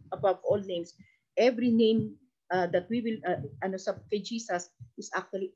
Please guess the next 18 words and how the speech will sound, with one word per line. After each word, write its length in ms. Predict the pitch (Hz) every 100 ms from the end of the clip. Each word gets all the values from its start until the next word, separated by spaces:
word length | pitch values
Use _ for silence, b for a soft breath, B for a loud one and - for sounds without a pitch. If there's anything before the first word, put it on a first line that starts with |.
| _ 202
made 320 | 202 185 156 -
by, 160 | 147 - -
by 160 | 165
a 80 | - -
promise. 480 | 165 156 151 143 - _ - -
Every 240 | 269 247
promise 400 | 269 233 226 226
of 100 | - -
God, 160 | 180 160 - 165
either 240 | 185 185
He 160 | 180 165
is 160 | 202 -
the 80 |
Prince 320 | - 202 190 -
of 160 | -
Peace, 320 | 254 294 - - - - -
the, 160 | 190 196 - -
I, 160 | 180